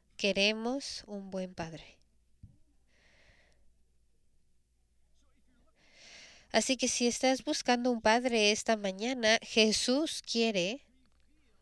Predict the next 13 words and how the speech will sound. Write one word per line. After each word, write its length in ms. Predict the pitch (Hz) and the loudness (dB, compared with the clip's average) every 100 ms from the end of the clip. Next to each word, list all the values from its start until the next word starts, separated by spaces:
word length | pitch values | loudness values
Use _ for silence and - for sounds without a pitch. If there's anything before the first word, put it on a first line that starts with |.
| _ _ 208 | _ _ 0
revelarte 1000 | 208 196 190 208 254 285 - 185 185 240 | 2 4 4 6 4 4 0 0 0 -4
su 320 | - - 302 | -6 -2 0
padre. 680 | 349 226 202 185 170 151 151 _ _ _ _ _ _ _ _ - - - - - _ _ _ _ _ _ _ _ _ _ _ _ 226 _ _ _ _ _ _ _ _ _ _ _ _ _ - - | 0 2 2 4 0 -2 -8 _ _ _ _ _ _ _ _ -20 -20 -20 -20 -20 _ _ _ _ _ _ _ _ _ _ _ _ _ _ _ _ _ _ _ _ _ _ _ _ _ _ -18 -6
Quiere 280 | 240 254 | -2 0
hacer 280 | 269 - 247 | 0 0 2
algo 300 | 233 247 254 | 4 2 0
para 320 | 226 208 196 | 2 2 2
ti 240 | 196 226 254 | -2 -6 -6
que 160 | 226 | -6
solo 340 | 208 254 277 294 | -2 0 0 0
Él 180 | 294 277 | 0 -2
puede 280 | 262 233 | 0 2
hacer. 320 | 208 - 220 | 0 0 -4